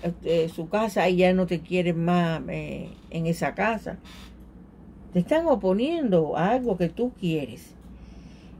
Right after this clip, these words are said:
y verdaderamente te están haciendo daño nada más que para eso. Y también hay como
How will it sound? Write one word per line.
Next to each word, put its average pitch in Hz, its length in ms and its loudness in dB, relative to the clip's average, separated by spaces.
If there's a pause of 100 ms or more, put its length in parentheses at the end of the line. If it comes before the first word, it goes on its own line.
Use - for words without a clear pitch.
(120)
y 196 400 0
verdaderamente 196 1040 2
te 180 80 0
están 202 260 -2
haciendo 202 400 2
daño 208 360 4
nada 165 240 2
más 160 180 -2
que 202 100 0
para 160 300 -2
eso. - 240 -10 (1400)
Y 190 540 2 (760)
también 226 440 4
hay 254 380 4
como 180 600 4